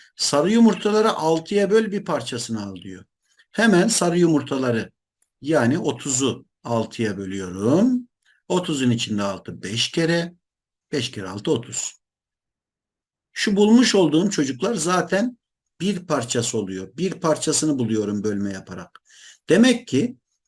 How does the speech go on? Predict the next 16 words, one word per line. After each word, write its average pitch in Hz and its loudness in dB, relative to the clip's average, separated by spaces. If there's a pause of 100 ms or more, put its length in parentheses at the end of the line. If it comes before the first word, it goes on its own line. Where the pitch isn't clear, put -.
(140)
beş 202 4
tane 180 2
sarı 175 4
yumurta 107 2 (1300)
bulacağız. 104 -4 (680)
Ve 175 2 (880)
on 135 4
beş 220 2
yumurtanın 208 2
da 131 -2
beşte 143 0
biri 139 -4
diyor. 87 -12 (440)
On 139 2
beşi 135 0
de 123 0